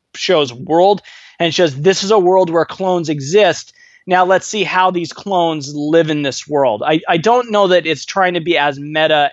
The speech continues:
as, uh, we might hope, um, or a-, as we might want from, like, real high, high science fiction. I think it's supposed to be more grounded and not quite so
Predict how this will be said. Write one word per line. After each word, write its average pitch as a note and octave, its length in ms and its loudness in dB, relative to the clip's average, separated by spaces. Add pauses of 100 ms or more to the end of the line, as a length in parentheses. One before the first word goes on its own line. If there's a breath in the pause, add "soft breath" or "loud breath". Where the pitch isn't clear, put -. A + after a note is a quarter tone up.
as, C3+ 520 -2 (520 soft breath)
uh, C3+ 460 0 (1120)
we D#3+ 140 -2
might C#3+ 220 -2
hope, - 340 -2 (520 soft breath)
um, C#3+ 720 0
or F3 200 4
a-, D#3+ 180 2
as E3+ 240 0
we E3 120 0
might D#3+ 280 0
want D#3+ 480 0
from, D3+ 440 -2
like, C3+ 200 -2
real E3 200 2
high, D#3 580 0
high D#3+ 240 -2
science C#3+ 400 -6
fiction. F3 340 -4
I D3+ 100 0
think F3+ 220 -4
it's E3+ 160 -2
supposed D#3+ 300 -2
to F3+ 60 -4
be D#3 120 0
more D3+ 260 2
grounded D3+ 720 0 (420 soft breath)
and D#3+ 140 -2
not E3 260 0
quite D#3+ 320 -2
so C#3+ 520 -2